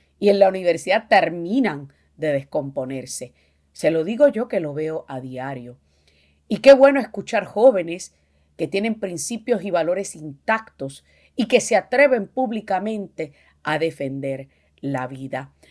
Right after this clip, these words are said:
Pero, ¿cuánta gente le dio cobertura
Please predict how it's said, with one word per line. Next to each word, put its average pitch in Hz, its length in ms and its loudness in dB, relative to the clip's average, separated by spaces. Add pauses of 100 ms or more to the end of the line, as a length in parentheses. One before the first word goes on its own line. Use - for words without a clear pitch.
(540)
Pero, 254 400 8 (720)
¿cuánta 415 400 4
gente 285 340 4
le 208 140 2
dio 202 160 -2
cobertura 175 800 -2